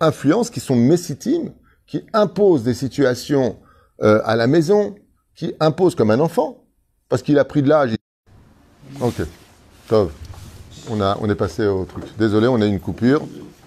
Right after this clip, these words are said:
Donc je disais qu'il y a des moments où, les tsarenu arabes, il y a une, euh, situation désobligeante, où il y a des gens qui, Béhémet, ne comprennent pas.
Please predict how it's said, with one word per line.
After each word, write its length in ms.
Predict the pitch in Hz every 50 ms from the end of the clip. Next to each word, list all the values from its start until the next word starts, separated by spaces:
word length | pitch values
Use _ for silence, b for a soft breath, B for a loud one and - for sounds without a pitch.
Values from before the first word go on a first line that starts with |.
| - B B B B B B B B B B
Donc 140 | 113 113 98
je 80 | 104
disais 460 | 143 139 127 127 107 131 156 147 139 104
qu'il 320 | - 131 123 120 117 110
y 60 | 110
a 40 | 107
des 100 | 107 120
moments 380 | 120 127 135 160 170 156 139 135
où, 140 | 127 127
les 160 | 113 110 110 101
tsarenu 360 | - - 120 117 123 127 127 120
arabes, 480 | 113 110 127 143 131 123 123 117 120 -
il 160 | 113 107 98
y 60 | 107
a 240 | 117 120 113 110 - -
une, 200 | 107 104 101 98
euh, 360 | 98 98 95 95 92 92 92 90
situation 800 | - - 113 - - 123 110 98 - - - 123 120 113 104 98
désobligeante, 680 | 90 117 110 123 127 104 107 101 95 160 190 180 151 - - - B B B B B B B B B B B -
où 180 | 143 139 139 139
il 40 |
y 40 | 127
a 40 | 123
des 140 | 117 127 120
gens 260 | 107 147 185 196 180
qui, 240 | - - - 143 135
Béhémet, 460 | 107 131 127 120 117 117 123 147 151 208 - -
ne 140 | 127 127 156
comprennent 400 | - 156 151 143 131 127 120 113
pas. 220 | - 113 95 95